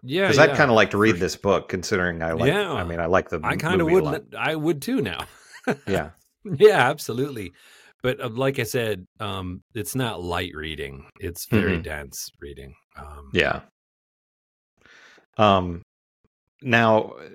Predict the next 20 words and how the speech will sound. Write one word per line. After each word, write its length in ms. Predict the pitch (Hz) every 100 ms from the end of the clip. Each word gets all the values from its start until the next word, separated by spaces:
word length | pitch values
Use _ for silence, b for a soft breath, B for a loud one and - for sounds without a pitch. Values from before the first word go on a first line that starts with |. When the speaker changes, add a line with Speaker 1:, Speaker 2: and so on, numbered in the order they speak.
| -
Speaker 2:
I 180 | - 120
would 320 | 120 143 185
say 260 | - 156 135
with 300 | 117 107 -
this, 360 | 117 110 - - - -
I, 140 | 117 -
I, 160 | 123 127
there's 360 | 120 131 110
a 60 | 123
lo-, 200 | 120 123
I 100 | 131
haven't 340 | 156 175 143 101
seen 320 | - 123 107
all 580 | - 98 98 101 98 95
of, 540 | 92 90 87 82 - - _
uh, 280 | 80 62 -
Paul 200 | - 104
Thomas 360 | 92 104 90 -
Anderson's 720 | 92 92 90 104 92 85 -
movies, 640 | - 104 101 98 95 90